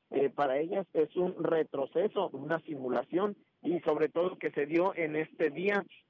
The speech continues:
eh, que es el Día Internacional de la Mujer. Eh, pues en estos momentos aún las damas que se congregaron, casi un, mil mujeres, eh, las que caminaron, aún se encuentran ahí en la avenida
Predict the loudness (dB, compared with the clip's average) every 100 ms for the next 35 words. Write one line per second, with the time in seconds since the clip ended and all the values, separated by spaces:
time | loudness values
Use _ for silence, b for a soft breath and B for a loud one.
0 | 2 4 4 2 2 0 2 0 0 -2
1 | 0 -4 -4 -8 -4 -2 0 -2 -4 -4
2 | -4 b b -2 2 2 0 -6 -6 -2
3 | 0 0 0 -2 -2 -2 0 2 2 0
4 | 0 0 0 -2 _ 0 2 0 -4 -6
5 | -4 -6 -4 -2 0 0 0 -2 -2 -2
6 | -4 -6 -2 -4 -4 -8 -10 -10 -6 -6
7 | -2 0 0 -2 -6 -6 0 2 2 -2
8 | b b _ -2 0 0 -2 -4 -4 -4
9 | -2 0 0 0 -2 -4 -4 -6 -4 -4
10 | -2 -2 -2 0 0 2 0 -2 -2 0
11 | 0 0 2 0 -2 -8